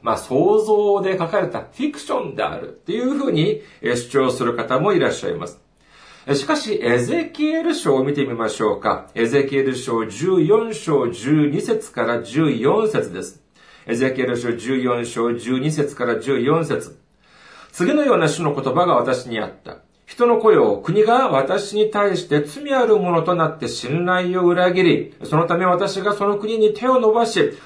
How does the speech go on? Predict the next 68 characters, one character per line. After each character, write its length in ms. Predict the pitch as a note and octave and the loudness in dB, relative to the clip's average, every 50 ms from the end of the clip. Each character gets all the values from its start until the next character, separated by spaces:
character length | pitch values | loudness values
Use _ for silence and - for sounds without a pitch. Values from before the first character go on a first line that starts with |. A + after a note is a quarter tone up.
| - - | -20 -10
そ 160 | - - F3 | -4 -2 2
こ 100 | - G#3+ | 4 4
の 140 | G#3+ A3 - | 4 4 2
パ 220 | - - A#3 A#3+ | 0 0 0 0
ン 60 | A#3 A3+ | 2 2
の 140 | G#3 - | 0 -2
蓄 400 | - D#3+ D#3+ D#3 D#3+ F3+ F3+ F3 | 0 -2 -2 -2 -2 0 2 4
え 60 | E3 D#3+ | 4 6
を 120 | D3 C#3+ | 4 4
な 140 | C3+ C3 B2 | 2 2 -2
く 120 | - - | -4 -6
し、 180 | - - D3+ - | -6 -4 -4 -2
そ 140 | - F3+ F3+ | -2 -2 -4
の 100 | G3+ G3 | -4 -4
国 220 | G#3 G#3+ A3 G#3+ | -4 -4 -2 -2
に 180 | F#3+ G#3+ - - | -2 -2 -4 -6
飢 140 | - - | -10 -16
饉 300 | - C#4 D4 C#4 B3 G#3+ | -12 -8 -8 -4 -2 2
を 340 | G3 G3+ G#3 G#3+ A3 G#3+ - - - - | 4 6 8 8 6 6 2 -8 -16 -8
送 440 | - B2 B2 B2 A#2 A#2+ A#2+ - F3 | -2 2 2 4 4 2 2 2 4
り、 300 | E3 C3 - - - - - - _ | 4 4 2 0 -6 -14 -20 -20 _
人 240 | - - - - F#3+ | -20 -10 -2 0 2
や 260 | F3 E3 F#3 G#3+ - - | 4 4 2 2 0 -2
家 160 | - F3 - | -4 -4 -4
畜 260 | - - - - G#3 | -4 -8 -8 -2 0
や、 320 | G#3 G3 E3+ C3 - - - - - - | 2 2 2 0 -2 -4 -10 -12 -12 -8
家 160 | - - D#3 | -4 -4 -2
畜 240 | - - - - F3+ | -2 -4 -4 0 2
を 80 | G#3 G#3 | 2 2
そ 100 | E3+ D#3+ | 2 0
こ 120 | D3+ - | -2 -2
か 100 | - F#3 | 0 0
ら 100 | G3+ G#3 G3+ | 0 0 -2
立 280 | - - D3+ D3+ - | -4 -6 -8 -6 -4
ち 60 | B3 | -4
滅 260 | B3 A#3+ A#3+ B3 B3+ A3+ | -2 2 4 4 4 4
ぼ 80 | G#3+ | 2
す 80 | D3 - | 0 0
と 120 | - C#3+ | -2 -6
き、 380 | - - C3 A#2 G#2+ G2 G2 - - - - - - - - | -4 -4 -4 -4 -4 -6 -8 -12 -20 -20 -20 -20 -20 -14 -6
た 120 | - G#3+ | -4 -2
と 140 | - C#4 C#4+ | 0 2 4
え 320 | C4 G3+ C3 - - - - - B2 | 4 4 4 2 -4 -10 -8 -6 -4
そ 160 | - D#3 D3 | -2 -2 0
こ 100 | C#3+ D#3+ | 2 2
に 280 | D3 D3 D#3+ - - - | 2 2 2 0 -2 -6
ノ 360 | - B2+ C3+ F#3+ A3 A#3 G3+ | -6 -2 2 4 4 6 6
ア 160 | D#3+ C3 A2+ - | 4 2 0 -2
と 300 | - - C#3+ C3+ A2 G2+ | -2 0 0 0 2 0
ダ 180 | A#2+ C#3 F#3+ | 0 0 0
ニ 200 | A3 B3 A#3+ A3 | 0 -2 0 0
エ 100 | F3+ D#3+ | 2 2
ル 160 | C#3 B2 - | 0 -2 -2
と 160 | - E3+ G3+ - | -2 -2 -2 -2
ヨ 320 | - - - F3+ G#3 G3+ | -2 -2 2 4 4 4
ブ 300 | E3 C#3 A2+ - - - | 4 2 0 -2 -4 -2
の 140 | C#3+ E3+ E3+ | -2 -2 0
こ 80 | - F#3+ | 2 2
れ 80 | C4 | 4
ら 280 | D4 A#3+ A#3 B3+ B3 - - - | 4 4 2 2 -2 -6 -16 -18
三 440 | - - - G#3+ B3 C4 C4+ C#4 | -14 -8 -4 -2 -2 -2 -2 -4
人 180 | C#4+ C#4+ C4+ B3+ | -6 -6 -6 -2
の 140 | A#3 G#3 G3 | 0 0 2
者 240 | G3 G3+ G3+ G#3+ G#3+ | 2 2 4 4 4
が 100 | G3+ G3 | 2 2
い 100 | F3+ F#3+ | 2 2
て 100 | A3 A#3 | 2 2
も、 260 | G#3+ D3 - - | 2 2 2 0